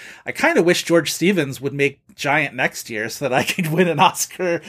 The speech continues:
for War and Peace this year. Like, that'd be nice." Um, the other thing that I learned is reading about the nineteen fifty-six Oscars is that Ingrid Bergman, who wins the Oscar for Anastasia, had been, like, drummed out of Hollywood because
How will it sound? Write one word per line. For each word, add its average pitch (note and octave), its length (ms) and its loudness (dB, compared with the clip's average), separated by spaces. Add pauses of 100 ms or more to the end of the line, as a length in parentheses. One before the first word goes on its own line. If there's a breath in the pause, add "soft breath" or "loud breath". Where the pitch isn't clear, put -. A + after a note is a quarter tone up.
for - 320 2
War D#3 280 -2
and D#3 180 -4
Peace F3+ 280 -2
this F#3+ 280 -2
year. B2 260 -4
Like, C#3 200 -2
that'd D3+ 180 -2
be D3 80 -4
nice." A2+ 380 -6 (640 loud breath)
Um, C3+ 460 4 (140)
the D3 160 -4
other E4 220 4
thing F3 240 0
that C#3 120 2
I B2 100 2
learned G2+ 580 -10 (1120)
is D3 540 0
reading D3+ 300 0
about C#3 240 2
the D3 60 -8
nineteen B2+ 280 -6
fifty-six B2+ 420 -12
Oscars A2+ 600 -2 (320 loud breath)
is C#3+ 160 0
that D3+ 160 2
Ingrid A3+ 300 2
Bergman, C3 320 2
who C#3+ 120 -6
wins F3 280 -2
the F3 100 2
Oscar C#3 300 0
for - 180 -12
Anastasia, A#2+ 680 -8 (420 loud breath)
had F#3+ 180 2
been, F#3+ 160 4
like, E3+ 220 4 (200)
drummed G#3 380 2
out G#3 200 6
of D#3 80 2
Hollywood A#2 800 0
because C#3+ 680 0